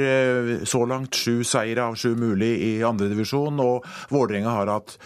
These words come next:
problemer da i, eh, i, eh, i Eliteserien. Og så har vi jo da, eh,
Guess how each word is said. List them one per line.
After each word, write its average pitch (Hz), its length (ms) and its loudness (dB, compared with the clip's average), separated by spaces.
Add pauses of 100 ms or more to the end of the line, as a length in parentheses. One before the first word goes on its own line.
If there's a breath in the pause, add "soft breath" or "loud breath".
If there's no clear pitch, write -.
(140 loud breath)
problemer 101 520 2
da 95 300 0
i, 92 260 0
eh, 92 300 -2 (320 loud breath)
i, 92 320 2
eh, 87 380 -4 (320 loud breath)
i 104 100 0
Eliteserien. 90 580 -2
Og 104 100 0
så 135 120 -2
har 117 160 2
vi 113 100 -2
jo 143 120 0
da, 127 360 0 (600 loud breath)
eh, 107 220 0